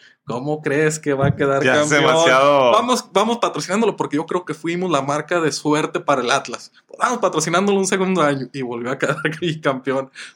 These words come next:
Speaker 1: Pero es lo parte divertida de lo que te digo del marketing, de con-, de agarrar esos boletos.
Speaker 2: ¿Pero ahora sí negociaron la final o no?
Speaker 1: Sí, esta vez sí.
Speaker 2: Sí.
Speaker 1: <laughs> Es que yo sí creía que iba a quedar campeón. Es más, yo aposté a que el Atlas iba a quedar campeón y, pues, me fue bien. Saludos a Fede Figueroa.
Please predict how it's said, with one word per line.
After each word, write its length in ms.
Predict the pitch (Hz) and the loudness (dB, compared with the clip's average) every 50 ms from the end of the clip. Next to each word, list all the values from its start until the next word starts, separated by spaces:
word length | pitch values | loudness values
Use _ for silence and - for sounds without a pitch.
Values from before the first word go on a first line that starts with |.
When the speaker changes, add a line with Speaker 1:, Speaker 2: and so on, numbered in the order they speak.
| _ | _
Speaker 1:
Pero 300 | - 139 135 139 143 147 | -2 0 2 4 4 2
es 180 | 143 - 170 175 | 2 0 0 0
lo 140 | 196 208 196 | 0 0 0
parte 320 | 196 180 190 190 - 196 | 0 -2 -2 -2 0 0
divertida 500 | 196 180 156 143 139 147 165 170 175 180 | 2 2 2 0 0 -2 -2 0 0 0
de 80 | 180 160 | 2 0
lo 140 | 143 139 | -2 -2
que 80 | - 131 | -4 -6
te 100 | - 135 | -6 -4
digo 160 | 139 156 170 | -4 -2 -2
del 140 | 170 147 127 | -2 -2 -2
marketing, 500 | 135 139 139 - - - - 156 147 139 | -2 -2 -4 -4 -6 -10 -10 -10 -8 -8
de 140 | 131 117 - | -8 -8 -10
con-, 200 | - 117 117 - _ | -12 -16 -16 -14 _
de 180 | 127 123 117 | -8 -8 -8
agarrar 340 | 113 110 117 113 117 131 147 | -6 -6 -8 -6 -6 -4 -6
esos 220 | 147 - 165 143 | -6 -4 -6 -6
boletos. 560 | 131 127 127 127 131 127 123 - 143 143 - _ _ - | -4 -4 -2 -2 -2 -4 -4 -8 -14 -16 -16 _ _ -2
Speaker 2:
¿Pero 120 | 147 135 | 0 0
ahora 140 | 143 151 156 | 2 2 2
sí 100 | 147 165 | 0 0
negociaron 380 | 165 160 143 127 - 151 151 151 | 0 0 0 0 0 0 2 2
la 80 | 143 | 0
final 240 | 120 135 143 160 156 | 0 0 0 0 0
o 40 | 139 | 0
no? 280 | 127 113 107 - _ _ _ | 0 -2 -4 -6 _ _ _
Speaker 1:
Sí, 240 | - - 156 147 143 | -10 -8 -6 -4 -4
esta 180 | 135 143 - 208 | -4 -4 -2 -2
vez 140 | 190 185 | -2 0
sí. 100 | 180 226 - - - - 165 | 0 0 0 0 0 0 0
Speaker 2:
Sí. 100 | - 269 | 2 2
Speaker 1:
<laughs> 40 | 233 | 2
Es 180 | 170 175 185 - | 2 2 0 0
que 80 | 214 196 | 0 0
yo 80 | 202 | 0
sí 120 | 202 214 - | 0 -2 -2
creía 280 | - 180 170 160 160 | 0 0 2 2 0
que 100 | 160 165 | -2 -2
iba 100 | 160 160 | -4 -4
a 40 | 156 | -2
quedar 220 | 151 139 143 143 | -2 -2 -2 -2
campeón. 260 | 139 156 147 147 156 175 | -4 -6 -8 -6 -4 -4
Es 80 | 170 | -2
más, 140 | 175 165 156 | -2 -2 -2
yo 100 | 156 165 | -2 -4
aposté 400 | 165 - 175 165 160 - - 175 | -4 -2 -4 -4 -2 0 2 2
a 120 | 180 170 | 2 2
que 160 | - 160 160 151 | 0 0 0 0
el 100 | 147 143 | 2 0
Atlas 300 | 147 147 156 156 156 165 | 0 -2 -4 -8 -6 -4
iba 100 | 156 151 | -4 -2
a 40 | |
quedar 200 | 147 139 135 143 | -2 -2 -2 -2
campeón 360 | 139 147 147 147 151 151 151 160 | -4 -6 -6 -4 -4 -4 -4 -4
y, 180 | 147 127 - - 139 131 - _ - | -6 -8 -8 -10 -12 -12 -12 _ -10
pues, 220 | 139 139 127 131 | -8 -8 -8 -8
me 160 | 139 147 151 | -6 -6 -4
fue 140 | 156 180 165 | -2 0 0
bien. 340 | 156 143 135 127 123 - _ _ _ _ _ _ - | 0 0 -2 -2 -6 -10 _ _ _ _ _ _ -10
Saludos 420 | - 143 123 139 143 151 147 151 | -6 -4 -2 0 0 0 0 -2
a 80 | 139 131 | -4 -4
Fede 180 | 151 143 147 | -2 -2 -2
Figueroa. 440 | 143 151 131 123 120 117 117 - _ | -2 -4 -6 -6 -6 -6 -8 -10 _